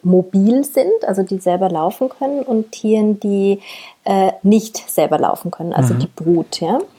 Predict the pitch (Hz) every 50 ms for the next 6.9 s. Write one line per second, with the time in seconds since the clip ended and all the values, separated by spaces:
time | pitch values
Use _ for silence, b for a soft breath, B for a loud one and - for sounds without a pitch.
0 | B B B B B B B B B _ 208 208 214 208 214 214 220 214 - -
1 | - 202 208 202 202 208 208 202 208 202 196 180 - - - - - - - -
2 | - - - 156 185 196 208 202 185 185 240 240 - - - - - - 226 233
3 | 247 247 - 247 240 233 - 208 196 - - - 151 160 220 226 214 - 226 -
4 | 240 226 220 208 208 - - 214 214 - 233 226 - - - - - - 160 160
5 | 208 226 - - - 254 240 233 - - 180 160 180 208 226 220 202 190 - -
6 | 190 156 160 - - - - - 156 143 131 - - - - - - -